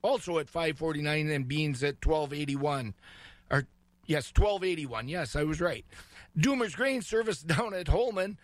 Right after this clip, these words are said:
has corn at six seventeen and beans at twelve ninety-five. And Buck Country Grain at Arcadia, corn is six seventeen and beans thirteen dollars.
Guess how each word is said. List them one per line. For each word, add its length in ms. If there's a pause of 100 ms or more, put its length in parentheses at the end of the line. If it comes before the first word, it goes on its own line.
(200)
has 420
corn 320
at 120 (220)
six 380
seventeen 880
and 260
beans 440
at 180
twelve 260
ninety-five. 600
And 120
Buck 200
Country 320
Grain 380 (300)
at 120
Arcadia, 560
corn 340
is 220 (180)
six 300
seventeen 760
and 260
beans 400 (280)
thirteen 580
dollars. 640